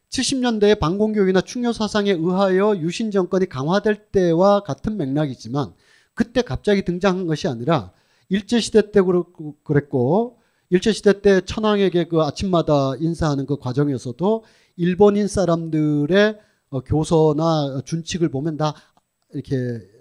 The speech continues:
이, 그 가족계 유기체적인 일원으로서의, 어, 세레머니를 하는 거거든요. 오십 년대도 있었고 칠십 년대도 있었고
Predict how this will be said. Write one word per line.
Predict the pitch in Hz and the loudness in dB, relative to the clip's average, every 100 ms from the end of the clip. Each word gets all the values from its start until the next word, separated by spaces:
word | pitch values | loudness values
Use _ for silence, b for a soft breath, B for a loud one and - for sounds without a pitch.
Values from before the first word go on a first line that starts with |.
| 110 _ - | -20 _ -16
이, | 117 104 101 - | -14 -12 -16 -16
그 | 123 | -14
가족계 | - 151 240 240 214 202 | -10 -6 -6 0 2 2
유기체적인 | 139 156 220 - 233 202 185 226 240 214 _ | -2 -6 -4 -2 -2 0 -2 -2 -4 -8 _
일원으로서의, | 190 233 240 233 180 - 170 160 208 214 b b b _ | 0 2 2 0 -2 -2 -2 0 0 -2 b b b _
어, | 117 | -14
세레머니를 | - 190 190 165 135 | -2 0 2 0 -2
하는 | 135 196 | -6 -8
거거든요. | 139 110 131 185 | -10 -10 -10 0
오십 | 170 202 220 | 0 0 0
년대도 | 208 175 160 | 2 0 -2
있었고 | 127 139 120 | -6 -10 -12
칠십 | 185 214 - | -14 -12 -6
년대도 | 214 185 156 127 | -2 -2 -4 -10
있었고 | 98 107 _ 147 | -16 -20 _ -12